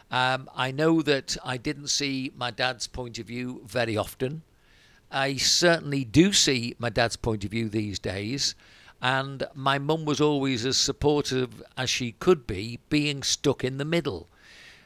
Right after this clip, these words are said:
Of course, I think mums have changed over y-, the years. They probably, um, i-, it's a little bit easier to actually have a mother give, you know, what she really does think,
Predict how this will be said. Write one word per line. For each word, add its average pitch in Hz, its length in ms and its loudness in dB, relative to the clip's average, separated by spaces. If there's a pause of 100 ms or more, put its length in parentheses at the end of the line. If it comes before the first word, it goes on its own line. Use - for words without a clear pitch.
(120)
Of - 160 -14
course, 147 500 2
I 135 80 -6
think 135 260 -8
mums 135 440 -2
have - 180 -4
changed 131 560 -2
over 107 220 -2
y-, 104 200 -8 (220)
the 104 80 -2
years. 107 680 -4
They 113 520 -4 (240)
probably, 117 640 -4 (420)
um, 113 400 -4 (160)
i-, - 20 -8
it's 139 380 -4
a 139 60 4
little 143 180 -2
bit 127 140 0
easier 120 460 0
to 135 180 0
actually 123 560 -4 (160)
have 127 240 4
a 123 60 4
mother 123 320 2
give, 120 480 0 (600)
you 143 140 -2
know, 117 120 0
what 117 260 -2
she 143 280 2
really 135 320 2
does 143 320 0
think, 117 440 -6